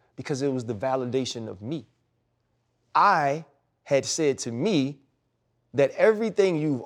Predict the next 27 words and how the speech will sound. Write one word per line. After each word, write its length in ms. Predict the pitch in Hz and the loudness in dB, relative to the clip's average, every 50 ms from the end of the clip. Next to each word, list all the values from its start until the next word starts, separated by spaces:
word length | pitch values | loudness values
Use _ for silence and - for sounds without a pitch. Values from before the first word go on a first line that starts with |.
| - - | -4 0
always 600 | 143 156 160 175 180 175 175 175 175 165 143 135 | 2 4 6 6 6 4 4 4 4 2 2 2
been 340 | 127 165 185 190 202 208 - _ _ _ _ | 2 4 4 4 2 -2 -8 _ _ _ _
is 120 | - 120 127 | -8 -6 -2
not 280 | 160 214 233 175 139 127 107 104 | 0 0 2 0 0 -2 -4 -4
right 220 | 139 143 156 127 | -2 -2 0 0
or 100 | 117 113 | -2 -2
wrong. 520 | 110 107 110 151 180 165 123 113 110 120 - _ _ _ _ _ _ _ _ _ _ _ _ _ _ _ _ _ | -4 -4 -4 -2 -2 -2 -2 -4 -8 -14 -20 _ _ _ _ _ _ _ _ _ _ _ _ _ _ _ _ _
Everything 500 | - 180 196 175 180 160 - 170 165 151 | 2 2 2 2 -2 -2 -2 -2 -2 -2
you've 200 | 151 151 143 131 | -2 -2 -2 0
always 320 | 143 139 139 135 131 123 113 | 0 0 0 0 -2 -4 -4
been 200 | 110 135 120 113 | -6 -6 -6 -6
is 200 | 104 101 95 101 | -10 -14 -14 -8
you. 280 | 110 185 170 - - _ _ _ _ _ _ _ _ _ _ _ _ _ _ _ 104 101 98 - _ _ _ _ _ _ _ _ _ | -6 -6 -6 -6 -8 _ _ _ _ _ _ _ _ _ _ _ _ _ _ _ _ -20 -20 -20 _ _ _ _ _ _ _ _ _
And 100 | - 113 110 | -12 -12 -4
if 80 | - | 0
I'm 180 | - 151 247 277 | 2 2 2 0
comfortable 520 | - - 143 113 104 113 107 104 110 110 | -2 -4 -4 -4 -4 -6 -6 -6 -6 -6
with 200 | 110 110 101 - | -6 -8 -10 -10
me, 260 | 110 113 113 160 202 _ _ _ _ _ _ _ _ _ _ _ _ _ _ _ _ _ _ _ _ _ _ _ | -10 -10 -10 -10 -12 _ _ _ _ _ _ _ _ _ _ _ _ _ _ _ _ _ _ _ _ _ _ _
then 320 | 120 123 143 135 131 123 120 | -2 0 0 2 0 0 0
why 220 | 123 139 143 165 | 2 2 2 2
does 160 | 160 151 143 | 2 0 -2
it 80 | 151 131 | -4 -4
matter 280 | 139 151 151 147 139 135 | -2 -2 0 0 0 0
what 240 | 131 127 - - - | -2 -4 -4 -4 -4
other 220 | 170 208 220 208 | -4 -2 -2 -4
people 380 | - - 117 104 - 98 - | -6 -8 -12 -12 -12 -16 -20